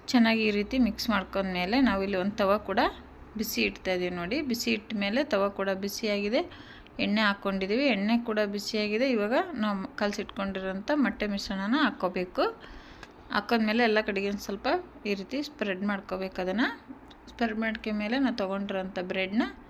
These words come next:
ಅದ್ರ ಮೇಲೆ ಈ ರೀತಿ ಉಲ್ಟಾ ಇಟ್ಟು ಮೊದಲಿಗೇನೆ ಮತ್ತೆ ಸೀದಾ ಇಡ್ಬೇಕು ನೋಡಿ. ಈ ರೀತಿ ಮಾಡಿದರೆ ಎರಡು ಕಡೆಗೂ ನಾವು ಹಾಕಿರೋಂಥ ಆಮ್ಲೆಟು ಹತ್ತುತ್ತೆ ಅದಕ್ಕೆ ಅಂತ ಹೇಳಿಬಿಟ್ಟು, ಹತ್ಕೊಂಡ್ಬಿಟ್ಟು ಚೆನ್ನಾಗಿ ಬೆಂದ್ಕೊಳ್ಳುತ್ತೆ ಅಂತ ಹೇಳಿಬಿಟ್ಟು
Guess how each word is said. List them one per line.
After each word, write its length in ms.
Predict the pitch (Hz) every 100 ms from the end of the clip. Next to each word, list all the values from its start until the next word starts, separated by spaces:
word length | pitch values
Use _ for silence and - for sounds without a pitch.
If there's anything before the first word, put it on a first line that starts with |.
| - - - - -
ಅದ್ರ 200 | 202 202
ಮೇಲೆ 240 | 196 190 190
ಈ 60 |
ರೀತಿ 280 | 190 185 285 359 370 - 277
ಉಲ್ಟಾ 260 | 208 208 202
ಇಟ್ಟು 360 | 185 - 277 381
ಮೊದಲಿಗೇನೆ 720 | 285 185 185 202 247 214 240 381 -
ಮತ್ತೆ 240 | 220 208 240
ಸೀದಾ 300 | 233 202 190
ಇಡ್ಬೇಕು 380 | 175 175 175 175
ನೋಡಿ. 220 | 175 180
ಈ 80 | 185
ರೀತಿ 300 | 185 175 - 226 202
ಮಾಡಿದರೆ 400 | 175 185 180 196 285
ಎರಡು 240 | 220 196
ಕಡೆಗೂ 340 | - 180 180 190 294 - - - - -
ನಾವು 200 | 208 196
ಹಾಕಿರೋಂಥ 580 | 190 - 190 185 185 190
ಆಮ್ಲೆಟು 540 | 180 180 190 185 294
ಹತ್ತುತ್ತೆ 500 | 381 233 - 185 - 175
ಅದಕ್ಕೆ 400 | 185 185 - 185
ಅಂತ 200 | 185 185
ಹೇಳಿಬಿಟ್ಟು, 500 | 185 180 175 175 311 440 - - - - - - - - - - - - - - - - -
ಹತ್ಕೊಂಡ್ಬಿಟ್ಟು 600 | - - - 233 220 240
ಚೆನ್ನಾಗಿ 360 | 247 208 196 196
ಬೆಂದ್ಕೊಳ್ಳುತ್ತೆ 640 | 185 180 - 202 190 190
ಅಂತ 160 | 180 180
ಹೇಳಿಬಿಟ್ಟು 480 | 175 175 185 -